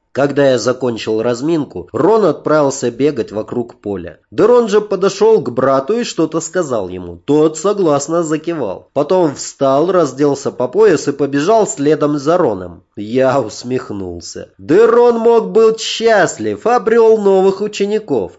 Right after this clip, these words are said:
Однако сейчас мне было не до Дерона. Закрыв глаза, я начал вспоминать те движения, которые должен сейчас проделать. Потом взял в руки нунчаки и начал тренировку. Сейчас мои движения уже были более уверенными, чем в первый раз. Однако я все равно не рискнул бы проделать все движения быстро.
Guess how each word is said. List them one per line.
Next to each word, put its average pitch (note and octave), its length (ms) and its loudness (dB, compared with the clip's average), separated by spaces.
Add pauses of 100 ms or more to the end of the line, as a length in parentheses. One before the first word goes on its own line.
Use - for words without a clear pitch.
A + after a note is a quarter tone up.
Однако G3+ 440 2
сейчас F3 520 -4
мне B2 220 -4
было A#2+ 280 0
не C3+ 200 0
до C#3+ 160 2
Дерона. A2 560 -2 (100)
Закрыв F#3+ 480 -2
глаза, F3 400 4
я G3 100 2
начал D#3+ 360 0
вспоминать C3 640 -6
те A#2 160 -4
движения, A2 560 -4
которые B2 360 -4
должен D3+ 420 0
сейчас B2 440 -6
проделать. G#2+ 640 -6 (240)
Потом C3+ 360 0
взял A2 360 -2
в G2+ 80 -10
руки A2 320 -6
нунчаки G#2+ 600 -4
и F#2 60 -10
начал G#2+ 380 -8
тренировку. C#3+ 800 -6
Сейчас C3+ 540 -4
мои B2+ 200 -2
движения C3+ 540 -2
уже A2 220 -4
были B2+ 220 -2
более D3+ 380 2
уверенными, C3 600 -2
чем D#3 240 -6
в D#3 120 -20
первый C#3 360 0
раз. A2+ 280 -2
Однако G#3+ 380 -2
я G3 140 0
все G3+ 180 -2
равно A#3 300 2
не G#3 160 0
рискнул F#3 440 0
бы C#3 160 -2
проделать D3+ 520 0
все C#3+ 180 -4
движения C#3 640 -2
быстро. - 560 -12